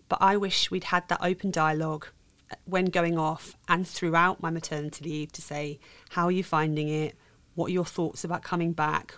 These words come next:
What are your aspirations when you come back?" Um, a-,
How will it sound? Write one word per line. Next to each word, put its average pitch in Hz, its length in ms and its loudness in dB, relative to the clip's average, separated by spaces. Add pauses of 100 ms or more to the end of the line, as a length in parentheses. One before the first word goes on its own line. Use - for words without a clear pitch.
What - 160 -4
are 170 40 -2
your 165 140 -2
aspirations 165 880 -2
when 156 140 -6
you 156 80 -6
come 151 240 -6
back?" 147 500 -6 (520)
Um, 156 560 -2 (600)
a-, - 80 -6